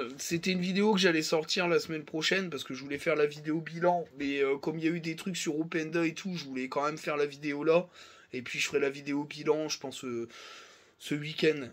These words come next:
Euh, on va pas trop tarder, parce que si ça s'enflamme comme ça le mercato, euh, je risque, euh, de prendre trop de retard et de pas faire cette fameuse, euh, vidéo bilan, mais je vais, je vais m'en occuper.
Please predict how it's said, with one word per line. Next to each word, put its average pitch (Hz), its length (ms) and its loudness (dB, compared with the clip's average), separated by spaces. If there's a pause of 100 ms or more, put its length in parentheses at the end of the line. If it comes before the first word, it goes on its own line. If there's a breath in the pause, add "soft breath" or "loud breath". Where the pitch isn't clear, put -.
(140)
Euh, 131 160 -2
on 127 80 -6
va 131 100 -2
pas 135 140 0
trop 147 200 -4
tarder, 151 360 4
parce 156 180 0
que 127 360 2
si 131 200 -2
ça 147 200 4
s'enflamme 151 400 0
comme 156 180 -4
ça 165 160 0
le 156 60 -6
mercato, 151 600 2
euh, 127 280 2
je 123 80 -10
risque, 139 260 -8
euh, 123 560 -2
de 120 60 -12
prendre 147 220 -6
trop 170 200 -2
de 151 60 -6
retard 165 360 2
et 151 60 0
de - 60 -16
pas 147 160 -2
faire 165 180 -4
cette - 220 -8
fameuse, 151 400 -4
euh, 139 220 -2
vidéo 143 400 -2
bilan, 160 360 0 (100)
mais 131 60 -10
je 123 180 -4
vais, 120 440 -4 (300 loud breath)
je - 120 -10
vais 143 60 -2
m'en 147 120 -2
occuper. 160 600 -4